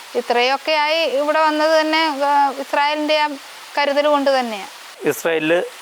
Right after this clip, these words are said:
Speaker 2: ഒരു പ്രോഗ്രാം നടന്നുകൊണ്ടിരിക്കുന്ന സമയത്താണ് കുഞ്ഞിക്കട്ട-, കുട്ടികളും, ആ, പെണ്ണുങ്ങളും എല്ലാവരും അടക്കം അവിടെ ഉള്ളപ്പം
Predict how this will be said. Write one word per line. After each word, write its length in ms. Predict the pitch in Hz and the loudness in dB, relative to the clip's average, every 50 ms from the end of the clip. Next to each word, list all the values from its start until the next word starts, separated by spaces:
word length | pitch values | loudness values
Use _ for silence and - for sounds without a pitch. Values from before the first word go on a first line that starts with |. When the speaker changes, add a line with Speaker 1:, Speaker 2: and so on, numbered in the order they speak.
| - - | -6 -2
Speaker 2:
ഒരു 120 | - 165 165 | -2 0 0
പ്രോഗ്രാം 500 | 156 156 151 147 147 147 156 165 165 165 | 2 2 2 2 2 2 2 0 0 0
നടന്നുകൊണ്ടിരിക്കുന്ന 640 | 160 151 143 131 147 156 156 147 143 131 151 151 156 | 0 0 0 0 0 0 2 0 0 0 0 0 0
സമയത്താണ് 600 | - 151 131 131 135 131 - 135 127 131 139 147 | 0 0 0 0 -2 -2 -2 -2 -2 -2 -4 -4
കുഞ്ഞിക്കട്ട-, 760 | - 139 127 127 131 139 143 147 139 - 156 147 143 139 - | -2 -2 -2 0 -2 -2 -2 -4 -2 -2 -2 -2 -2 0 0
കുട്ടികളും, 560 | 143 131 117 139 131 131 139 151 135 123 123 131 | -2 -2 0 0 0 2 0 0 -2 -2 -2 -2
ആ, 60 | 131 | -2
പെണ്ണുങ്ങളും 600 | 120 - 131 120 123 127 131 143 147 131 131 - - - | 0 0 -2 0 0 0 0 0 0 0 -2 -4 -4 -4
എല്ലാവരും 520 | 135 131 131 127 139 143 147 147 - - | -4 -2 -2 -2 0 0 0 0 0 0
അടക്കം 560 | 135 123 123 - - 156 160 - - - - - - - - - | 0 0 -2 -2 -2 -4 -4 -6 -12 -18 -20 -20 -20 -18 -8 -4
അവിടെ 300 | 131 135 139 143 151 151 - - - - - | -2 -2 0 -2 -4 -6 -8 -12 -18 -10 -4
ഉള്ളപ്പം 500 | - 135 127 135 143 139 139 151 165 170 | -2 0 0 0 0 0 -2 -2 -4 -4